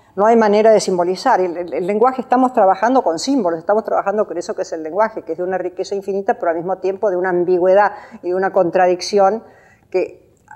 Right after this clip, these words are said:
eh, con eso me gusta jugar, y con eso me va, vamos a jugar el, eh, la mañana. Un poco con la ambigüedad, lo que,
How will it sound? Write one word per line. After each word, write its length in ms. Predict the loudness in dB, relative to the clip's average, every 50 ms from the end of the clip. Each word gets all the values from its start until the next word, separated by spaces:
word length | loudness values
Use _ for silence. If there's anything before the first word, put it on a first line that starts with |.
| -20 -20
eh, 140 | -20 -20 -10
con 180 | -2 -2 0 0
eso 180 | 0 0 -2 -2
me 120 | -2 -2
gusta 260 | -4 -4 -4 -6 -8
jugar, 240 | -4 -2 0 0 0
y 60 | 0
con 120 | 0 0 0
eso 140 | 0 -2
me 120 | -2 -2 0
va, 120 | 2 2
vamos 400 | 0 0 0 -2 -2 -2 -2 -6
a 60 | -8
jugar 440 | -8 -6 -2 0 0 0 -2 -4 -10 -12 _ _ _ _ _ _ _ _ _ -12
el, 260 | -10 -8 -6 -6 -8
eh, 40 | -8 -8 -10 -12 -14 _ _ _ _ _ _ _ _ _ _ _ _ _ _ -8
la 120 | -6 -6 -6
mañana. 640 | -4 -4 -2 0 0 0 0 0 -2 -6 -8 -12 _ _ _ _ _ _ _ _ _ _ _ -18
Un 100 | -8 -2
poco 220 | 2 2 2 4
con 140 | 2 2 2
la 60 | 2
ambigüedad, 400 | 0 0 0 2 4 4 4 4
lo 100 | 2 0
que, 80 | -4